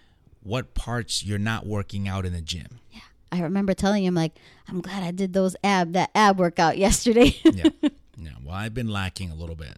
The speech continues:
Speaker 1: so I had to <laughs> constantly hold my breath until we got in the water. So the wetsuits were on.
Speaker 2: Mm-hmm.
Speaker 1: We're on our way. It takes forever, by the way.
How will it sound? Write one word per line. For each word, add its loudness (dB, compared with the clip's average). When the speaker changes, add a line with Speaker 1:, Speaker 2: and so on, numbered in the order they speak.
Speaker 1:
so -10
I -6
had -8
to 0
<laughs> 2
constantly -2
hold -2
my -4
breath -6
until -8
we -6
got -6
in -8
the -6
water. -6
So -2
the -4
wetsuits -4
were -4
on. -6
Speaker 2:
Mm-hmm. -4
Speaker 1:
We're -4
on -2
our -2
way. -4
It -8
takes -8
forever, -8
by -8
the -6
way. -10